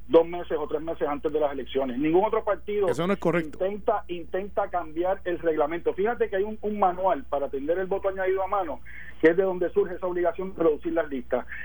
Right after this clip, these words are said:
Speaker 1: Y ayer, antes de ayer, intentaron cambiar ese manual, tuvimos que recurrir al tribunal, esa fue la primera moción de desacato que presentamos. Y luego presentamos la segunda moción de desacato, mediante la cual la juez señala la orden,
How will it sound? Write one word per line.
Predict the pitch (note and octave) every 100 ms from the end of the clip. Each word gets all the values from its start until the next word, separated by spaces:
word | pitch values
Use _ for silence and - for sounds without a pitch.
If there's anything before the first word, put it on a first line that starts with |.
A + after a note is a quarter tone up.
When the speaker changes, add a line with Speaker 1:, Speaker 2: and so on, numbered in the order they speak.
| - -
Speaker 1:
Y | F3
ayer, | E3 D#3+ G#3 G3
antes | E3 E3 D3+
de | D#3
ayer, | D3 F#3+ F#3+
intentaron | F3 D#3 E3+ D3+ D#3+ F3+ G#3
cambiar | G#3 G#3 F#3+ E3+ F3 G3+ -
ese | F3+ F#3 G3+
manual, | G3+ F#3 E3 G3
tuvimos | E3 D3+ F3
que |
recurrir | F#3 F#3+ F3 F#3+
al | F#3+
tribunal, | F#3+ F3 F#3
esa | F3
fue | G3 G3+
la | G3
primera | E3 D3+ G3 G3
moción | E3+ F#3 F#3
de | G3
desacato | F#3+ F3 D#3+ E3
que | F3+
presentamos. | F3 E3 C#3+ B2 C#3+ B2 - - - -
Y | C#3
luego | C#3+ F3+ A3+ G3+
presentamos | D#3+ D3 C3+ C#3+ D3+ E3+
la | E3+
segunda | D#3+ D3+ D#3 E3
moción | E3 E3+
de | F3
desacato, | E3+ F3 F#3 A3 A#3 - - - - -
mediante | C#3 B2+ C3+
la | B2+
cual | A#2+ C#3+
la | D#3
juez | E3 D#3+
señala | D#3+ D#3+ E3
la | E3 E3
orden, | G3+ F3 E3+